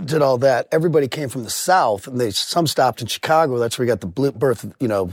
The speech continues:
the real blues scene going on. And then the rest came to Detroit, you know, which we got Motown, all that great John Lee Hooker soul music, all that stuff. It was all Southern.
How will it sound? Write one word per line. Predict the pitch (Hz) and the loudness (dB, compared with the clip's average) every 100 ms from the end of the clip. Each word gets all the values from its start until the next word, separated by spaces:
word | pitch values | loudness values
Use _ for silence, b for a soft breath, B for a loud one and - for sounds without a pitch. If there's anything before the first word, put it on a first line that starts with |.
| - | -8
the | 113 | -6
real | 120 139 | 2 2
blues | 107 127 151 151 | 4 4 4 2
scene | - 110 | 0 -2
going | 101 98 101 | -2 -4 -2
on. | 104 104 | -4 -4
And | 120 123 | -4 0
then | 123 | 2
the | 117 | 2
rest | 127 - | 2 2
came | 123 | -2
to | 101 | -2
Detroit, | 92 - 147 131 | -4 0 2 2
you | 104 | 0
know, | 107 | -2
which | 107 101 | -2 -2
we | 117 | -2
got | 104 | -2
Motown, | 104 120 113 117 101 | 0 0 0 0 2
all | 101 | 2
that | 101 90 | 0 0
great | 104 95 | -2 -2
John | 107 101 | -4 -2
Lee | 98 | -2
Hooker | 101 95 98 | -2 -4 -4
soul | - 101 | -2 0
music, | 98 101 92 101 | -2 -4 -4 -4
all | 87 85 | -4 -4
that | 82 | -4
stuff. | - 90 123 | -4 -2 0
It | |
was | 131 | 4
all | 131 123 | 4 4
Southern. | - - - - | 0 -4 -6 -10